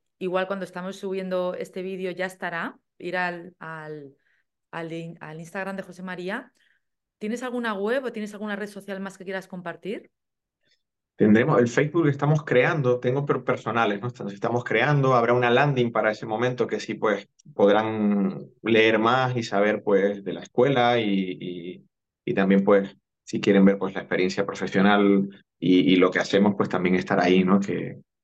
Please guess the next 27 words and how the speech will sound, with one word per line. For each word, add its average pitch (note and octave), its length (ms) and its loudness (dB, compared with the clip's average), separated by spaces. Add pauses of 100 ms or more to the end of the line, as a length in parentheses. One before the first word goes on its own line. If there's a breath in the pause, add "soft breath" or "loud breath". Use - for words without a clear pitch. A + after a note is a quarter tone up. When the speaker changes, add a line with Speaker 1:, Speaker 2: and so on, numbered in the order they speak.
(400)
Speaker 2:
pues, - 160 -6
un - 120 -10
poco - 260 0
a, D#2+ 760 -2
explicará, F#2+ 520 0
pues, G2+ 340 4 (580)
lo F2+ 120 0
del E2 160 4
tránsito A2+ 460 -2
a G2+ 40 0
que G#2 100 0
me G2+ 120 0
dedico. G#2 280 4
Yo G#2+ 100 2
imparto G#2 340 -2
las G2+ 140 0
clases A2+ 340 -4
a F#2+ 140 -2
profes, A#2 380 -2
¿no? C3 160 -2
A F#2+ 180 -4
compañeros G2+ 580 0
y, F#2 260 -4
y D#2 80 -4
a G2 80 -4
papás, G2+ 380 -2
¿no? B2 140 -14